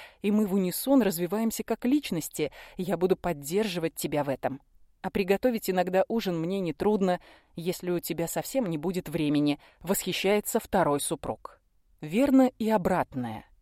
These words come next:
В следующих отношениях то, что вы считали своим достоинством, может встать поперек горла новому партнеру.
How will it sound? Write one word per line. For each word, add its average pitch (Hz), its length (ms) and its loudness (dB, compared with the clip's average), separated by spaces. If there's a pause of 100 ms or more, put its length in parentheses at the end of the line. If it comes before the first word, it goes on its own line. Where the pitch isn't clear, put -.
(200)
В - 60 -18
следующих 165 640 0
отношениях 170 600 -2
то, 247 200 0
что - 180 -6
вы 202 140 -2
считали 190 400 -2
своим 175 420 0
достоинством, 190 960 2 (380)
может 220 420 4
встать - 460 0
поперек 202 400 4
горла 170 420 4 (240)
новому 185 480 6
партнеру. 147 720 2